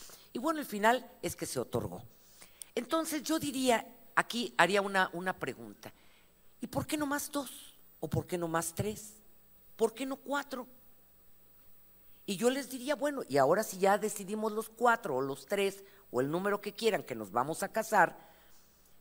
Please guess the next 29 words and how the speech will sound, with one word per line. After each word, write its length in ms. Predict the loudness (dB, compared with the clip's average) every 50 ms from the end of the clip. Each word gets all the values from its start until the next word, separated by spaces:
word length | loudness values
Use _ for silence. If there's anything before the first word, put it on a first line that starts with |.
| -20 -20 -20 _ _
yo 140 | 2 2 4
ten-, 240 | 4 2 2 0 4 8
ahora 500 | 8 10 10 10 8 8 6 2 -8 -14 -4
yo 100 | -4 -4
estoy 240 | -2 0 -2 0 0
embarazada 600 | 2 4 4 4 4 2 4 4 4 4 4 0 -4
y 80 | -6
es 140 | -6 -6 -6
un 120 | -8 -6
hijo 220 | -6 -6 -4 -2 -2
de 80 | -2
matrimonio. 720 | -2 -2 -6 -6 -8 -8 -8 -6 -6 -6 -6 -8 -10 -12 -14 -16 -20 _ -20 -20 _ -20 -20 -20 -20 -20 -20 -20 -20 -20 -20 -20 -20 -20 -20 -20 -20 -20 -20 -20 -20 -20 -12 -10
Entonces, 600 | -8 -8 -2 0 0 0 0 -2 -6 -8 -8 -12 -4 -4
¿es 260 | -4 -4 -4 -8 -12 -10
hijo 280 | -10 -8 -4 -2 -2 0
de 100 | 0 -2
los 180 | -2 -4 -6 -10
cuatro? 520 | -4 0 2 2 2 0 -4 -10 -10 -12 -14 -20 -20 -20 -20 -20 -20 -20 -20 -20 -20 _ -20 -20 -20 -20 -20 -20 -20 -20 -20 -20 -20 -20 -20 -20 -20 _ -20 -20 _ -20 -20 -20 -20 -20 -20 -20 -20 -20 -20 -20 -20 -16 -16
Bueno, 140 | -16 -16 -16 -20 -20 -6 -4
¿por 160 | -4 -4 -2
qué 100 | -4 -4
no?". 220 | -2 -4 -6 -8 -12 -18 -20 -20 -20 -20 -20 _ _ _ _ -20 -20 -20 -20 _ _ _ -20 -20 -20 -20 _ _ _ _ -2
Pero 220 | 0 0 0 0 -2
el 160 | 0 -2 0
problema 360 | 0 0 0 0 0 0 0 0
sería 260 | 2 2 4 4 4
en 80 | 4
el 100 | 2 2
divorcio 640 | 2 2 4 6 6 6 4 2 -2 2 2 2 2